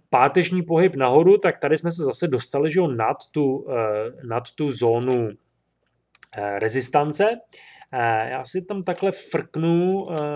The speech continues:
tuhletu, eh, tuhletu zónu, takhle ji trošku rozšíříme a, eh, i když jsme prorazili zpátky nad tu zónu, což, jo, technicky bychom, eh,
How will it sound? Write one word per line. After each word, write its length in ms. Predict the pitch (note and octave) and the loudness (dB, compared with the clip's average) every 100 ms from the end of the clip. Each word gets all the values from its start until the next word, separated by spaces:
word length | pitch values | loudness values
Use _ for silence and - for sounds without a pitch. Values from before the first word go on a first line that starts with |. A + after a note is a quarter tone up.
| D3 D3 | -8 -10
tuhletu, 840 | - D3 D#3+ E3 F3+ E3+ E3+ D#3+ - | -12 -6 -6 -6 -2 0 0 -2 -10
eh, 320 | C#3+ B2 A#2 B2 - | -10 -8 -10 -14 -16
tuhletu 380 | - C3 D3+ F#3 | -8 -6 -4 -2
zónu, 600 | B2+ A2+ A2+ B2 C#3+ F3 F3 - _ | 0 0 0 -4 -4 -6 -8 -18 _
takhle 260 | - C3+ D#3+ | -16 -10 -8
ji 80 | E3+ | -6
trošku 640 | D#3+ C#3+ - D#3+ E3 D#3+ | -6 -8 -8 -4 -2 -2
rozšíříme 1400 | C3+ A2+ A#2+ - - C3+ B2 A#2 A#2 A#2+ A#2 A2+ A2 B2 F#3 - - _ _ | 0 0 2 2 0 -2 -4 -4 -4 -4 -2 0 0 -2 -6 -12 -20 _ _
a, 440 | C3 A#2 A#2 A2+ A#2 - - | 2 6 6 4 0 -10 -14
eh, 300 | C3 A#2 A2 A#2+ _ _ | -4 -2 -2 -6 _ _
i 100 | F3+ | 0
když 320 | F#3 B3 - | 2 0 0
jsme 240 | - G#3 G#3+ G#3 _ _ | 2 4 2 0 _ _
prorazili 680 | - C#3 D#3 F#3 E3 F#3+ F3 | 4 6 6 4 4 6 6
zpátky 560 | - - D3 D#3 - | 2 4 4 2 0
nad 240 | E3+ C3 - | 0 0 -2
tu 140 | C#3 | -2
zónu, 300 | B2 B2+ D3 | 2 2 2
což, 260 | E3+ D#3+ A#2+ | 0 -2 -2
jo, 180 | C#3 B2+ | 0 0
technicky 500 | C3 - E3+ E3+ E3 | 0 -2 -2 0 -2
bychom, 300 | D#3 - D#3+ | -2 0 0
eh, 280 | D3 A#2 | 0 -2